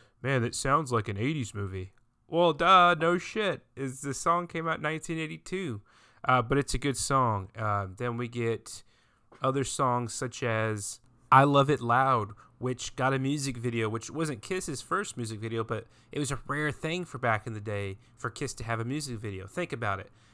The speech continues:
How many Kiss music videos have you seen? Was there a music video for Detroit Rock City? Is there a music video for, uh, Rock and Roll All Night, Strutter, Deuce? No, there's not. So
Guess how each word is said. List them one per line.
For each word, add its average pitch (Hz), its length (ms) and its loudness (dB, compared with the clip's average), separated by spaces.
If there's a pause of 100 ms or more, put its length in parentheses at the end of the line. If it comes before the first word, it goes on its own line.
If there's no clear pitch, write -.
(160)
How 131 160 2
many 160 220 0
Kiss - 340 -4
music 123 320 -6
videos 113 340 -4
have 107 120 -8
you 104 100 -8
seen? 131 460 -8 (320)
Was 107 240 -6
there 123 120 0
a 117 40 0
music 120 260 -2
video 120 260 2
for 117 140 -4
Detroit 120 400 -2
Rock 123 220 0
City? 127 360 -4 (260)
Is 117 180 -4
there 120 140 2
a 120 40 2
music 120 320 0
video 120 300 2
for, 110 380 4 (420)
uh, 107 180 8
Rock 127 280 6
and 127 80 -4
Roll 127 220 2
All 127 120 2
Night, 135 400 0
Strutter, 143 380 0
Deuce? 120 380 -10 (340)
No, 190 160 -4
there's 151 160 -4
not. 214 300 -4 (960)
So 165 320 -6